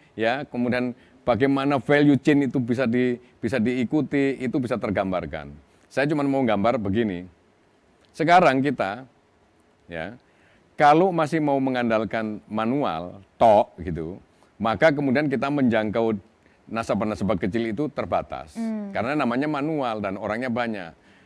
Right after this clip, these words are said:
Speaker 1: Saya mau ceritakan dulu. Main di U M K M, di mikro, itu musuhnya hanya dua.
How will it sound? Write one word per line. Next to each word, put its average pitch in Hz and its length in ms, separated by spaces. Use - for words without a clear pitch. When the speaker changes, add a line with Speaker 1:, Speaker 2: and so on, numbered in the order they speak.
Speaker 1:
Saya 120 240
mau 151 160
ceritakan 127 520
dulu. 92 320
Main 151 400
di 151 80
U 131 100
M 120 140
K 92 180
M, 85 320
di 117 80
mikro, 113 460
itu 165 240
musuhnya 160 420
hanya 117 160
dua. 90 240